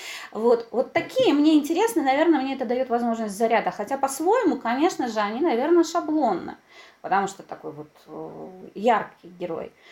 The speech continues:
Да, а с другой стороны, конечно же, хочется создать многогранного героя, так, чтобы он не был однозначно воспринимающимся. И для меня, наверное, вот очень яркая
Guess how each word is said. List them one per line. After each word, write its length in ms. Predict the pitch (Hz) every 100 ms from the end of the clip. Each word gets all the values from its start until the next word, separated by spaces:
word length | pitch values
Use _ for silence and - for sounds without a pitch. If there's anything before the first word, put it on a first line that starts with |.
| - _
Да, 300 | 180 262 285
а 60 | 233
с 20 |
другой 240 | - 285 381
стороны, 380 | 359 311 320 311
конечно 380 | 262 339 -
же, 100 | 294
хочется 380 | 254 269 269 -
создать 440 | 220 214 202 240 208
многогранного 760 | 208 220 214 220 220 180 175
героя, 380 | 170 190 196 175
так, 160 | 165 226
чтобы 180 | - 226
он 140 | 233
не 120 | 254 226
был 160 | 190
однозначно 680 | 175 170 190 202 196 196 196
воспринимающимся. 1120 | 190 _ 208 233 226 170 165 - - 165 -
И 60 | 175
для 120 | 214
меня, 260 | 254 349 415
наверное, 380 | 330 285 269
вот 140 | 247 233
очень 280 | 240 233 226
яркая 540 | 254 254 247 226 220